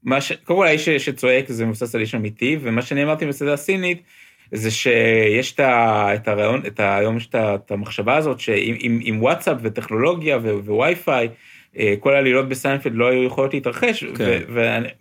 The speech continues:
Speaker 1: מה שאני אמרתי זה שתמיד אפשר למצוא לזה פתרון, כי תמיד אפשר להגיד שאין בטריה או אין וי-פיי, וזה לא ש-,
Speaker 2: תקשיב,
Speaker 1: טכנולוגיה
Speaker 2: טוב,
Speaker 1: פותרת
Speaker 2: אני,
Speaker 1: הכל.
Speaker 2: אני אז אגיד, אה, אה, ג'ורג' עלילה, אגב, גם בגלל שיש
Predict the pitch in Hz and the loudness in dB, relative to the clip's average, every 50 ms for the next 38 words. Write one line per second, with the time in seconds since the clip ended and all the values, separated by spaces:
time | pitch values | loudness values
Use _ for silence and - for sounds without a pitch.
0 | - - - 135 - 180 160 165 185 202 208 196 - 170 151 143 135 - 143 135 | -16 -10 -8 -4 -2 0 0 2 2 2 0 0 0 -2 -2 -2 0 0 -2 -2
1 | - - - - - _ _ _ _ - 123 135 151 160 156 - 151 143 139 135 | -2 -8 -20 -20 -20 _ _ _ _ -2 0 0 0 0 0 2 2 2 2 0
2 | - 131 - 139 135 127 120 117 123 117 135 170 214 214 190 160 123 123 127 131 | -2 -2 -2 -2 -2 -2 -2 -6 -2 0 2 2 2 2 0 0 -2 0 0 0
3 | 131 127 - 127 123 123 123 117 131 127 - - 127 123 123 123 113 117 117 120 | -2 -2 0 0 0 2 0 0 -4 -4 -2 -2 0 0 0 -2 -4 -2 -2 0
4 | 160 196 185 151 131 127 127 123 127 135 160 180 175 - 170 151 131 120 110 110 | 2 2 4 4 4 2 2 2 2 2 2 0 0 0 0 2 2 2 0 0
5 | 110 107 113 117 - - 127 117 117 - - - - - - _ - - 139 120 | -2 -2 -2 -2 -2 -4 -4 -4 -6 -8 -20 -20 -20 -20 -20 _ -4 -2 0 2
6 | 113 175 143 110 117 113 110 113 - 143 120 110 107 107 104 - - 101 120 113 | 2 2 2 2 2 2 2 4 4 4 4 4 2 2 -2 -4 -6 -4 -4 -2
7 | 113 131 131 147 170 175 - - - - _ _ - - - - - 127 123 135 | 0 0 2 2 2 2 2 0 -4 -6 _ _ -20 -20 -18 -12 -6 -2 0 2
8 | 143 147 131 123 120 117 135 143 147 143 123 - - - 110 113 110 110 110 107 | 2 2 2 0 0 0 2 2 2 0 -2 -6 -8 -6 -2 0 0 0 0 0
9 | 107 107 107 107 107 107 107 107 110 - _ _ _ _ _ _ - 107 110 107 | 0 0 0 0 0 0 -2 -4 -4 -8 _ _ _ _ _ _ -8 -6 -6 -4
10 | 107 107 101 104 120 139 143 139 135 123 110 113 - _ - 117 113 113 113 117 | -4 -4 -2 0 2 2 4 2 2 0 -2 -6 -12 _ -6 -2 0 0 0 2
11 | 120 131 131 131 120 - _ _ - 127 139 135 131 110 104 104 117 110 113 104 | 2 2 2 0 0 -2 _ _ -4 -2 0 0 0 -2 -2 -2 -2 -2 -2 -4
12 | 104 101 98 98 110 101 107 110 120 131 147 147 - - 120 117 127 131 - - | -6 -8 -6 -4 -4 -4 -2 0 0 0 0 0 0 0 0 0 0 0 0 -2
13 | - | -4